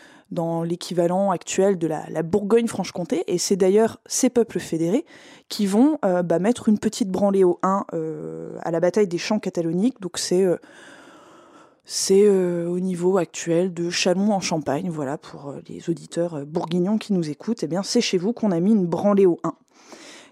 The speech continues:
Et, euh, et c'était en quatre cent cinquante et un. Voilà, donc, euh, ça remonte, hein, maintenant, ça commence à remonter. Donc, au final, Rome, très vite, va se trouver occupée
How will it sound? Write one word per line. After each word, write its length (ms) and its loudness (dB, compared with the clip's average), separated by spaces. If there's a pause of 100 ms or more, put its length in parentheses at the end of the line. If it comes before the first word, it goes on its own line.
(180)
Et, 380 6
euh, 420 4
et 60 2
c'était 360 0
en 120 2
quatre 240 -4
cent 220 0
cinquante 460 -8
et 80 -8
un. 140 -14 (200)
Voilà, 260 -12 (200)
donc, 260 -16
euh, 40 -18 (360)
ça 180 -16
remonte, 420 -6
hein, 60 -4
maintenant, 340 -8
ça 140 -16
commence 260 -6
à 40 -10
remonter. 280 -10 (800)
Donc, 480 0 (320)
au 120 4
final, 640 2 (180)
Rome, 540 4
très 260 0
vite, 260 -2
va 100 0
se 140 -6
trouver 320 2
occupée 460 0